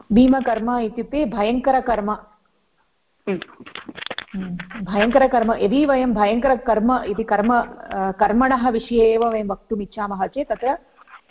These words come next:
Speaker 1: भीमकर्म, भीमं कर्म इति तथा वक्तुं शक्नुमः।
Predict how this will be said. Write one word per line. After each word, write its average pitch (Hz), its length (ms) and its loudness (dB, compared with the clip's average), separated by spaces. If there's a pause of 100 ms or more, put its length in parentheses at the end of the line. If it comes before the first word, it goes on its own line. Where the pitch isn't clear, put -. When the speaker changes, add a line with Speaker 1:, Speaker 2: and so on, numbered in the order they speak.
Speaker 1:
भीमकर्म, 202 640 2 (800)
भीमं 202 380 4
कर्म 175 300 0 (920)
इति 208 160 0 (640)
तथा 202 140 2
वक्तुं 185 320 0
शक्नुमः। 175 460 -4